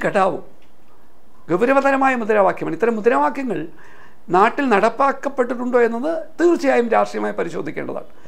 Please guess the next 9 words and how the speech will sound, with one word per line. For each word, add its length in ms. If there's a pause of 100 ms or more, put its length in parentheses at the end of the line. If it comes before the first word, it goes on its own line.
(280)
ഇത്തരം 300
മുദ്രാവാക്യങ്ങളാണ് 880 (100)
ഇന്ത്യൻ 280
രാഷ്ട്രീയത്തിൽ 520 (420)
വിവിധ 180 (140)
രാഷ്ട്രീയ 400
പാർട്ടികൾ 340
ഉയർത്തിക്കൊണ്ട് 500 (240)
വന്നതെങ്കിൽ 460